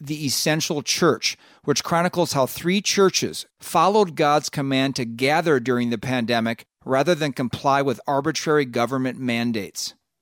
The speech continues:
Normal retail is twelve ninety-nine plus shipping for this two-hour film.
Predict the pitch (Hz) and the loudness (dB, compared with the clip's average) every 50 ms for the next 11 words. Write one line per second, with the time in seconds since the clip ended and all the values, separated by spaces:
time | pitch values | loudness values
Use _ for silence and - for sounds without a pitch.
0 | _ - 170 151 160 160 175 190 185 165 185 190 - - 170 165 151 143 135 123 | _ -6 -2 0 2 4 4 4 2 2 0 -2 0 0 2 2 2 2 2 0
1 | - - - - 151 147 151 139 143 151 143 147 143 139 135 131 127 135 131 - | -2 -4 -2 2 2 4 4 2 2 0 0 0 0 0 0 0 0 0 -2 -2
2 | - 131 113 - - - 170 156 - 185 175 156 - 160 147 151 151 139 - - | -4 -2 -2 0 0 0 0 -2 -2 -4 -6 -4 -4 -2 0 0 0 -2 -2 -2
3 | - 180 165 160 151 151 151 147 - - - 160 160 165 185 196 | 0 2 4 6 6 6 4 2 0 0 0 2 2 2 2 -2